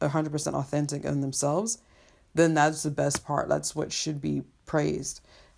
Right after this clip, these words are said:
Instead, we are in a society where we praise the looks on the people on the outside, and we all are striving to kinda get the same look. And we all are not made the same. We have the same, we're given the same things,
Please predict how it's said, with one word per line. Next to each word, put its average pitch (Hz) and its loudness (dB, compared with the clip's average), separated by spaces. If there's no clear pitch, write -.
Instead, 151 2
we 147 2
are 139 0
in 139 0
a - -2
society 147 2
where 143 -2
we 143 -4
praise 147 0
the - -4
looks 151 0
on 143 2
the 139 0
people 143 -4
on 143 0
the - -8
outside, - 0
and 143 0
we 147 2
all 143 0
are 143 -2
striving 147 -2
to 170 -8
kinda 151 -2
get 139 -2
the 143 -6
same 147 -2
look. 151 -2
And 147 2
we 156 2
all 156 6
are 151 0
not 156 0
made 151 2
the 156 -6
same. 151 -4
We 160 -2
have 151 2
the 151 0
same, 147 0
we're 160 0
given 160 0
the 151 0
same 151 -2
things, 175 -2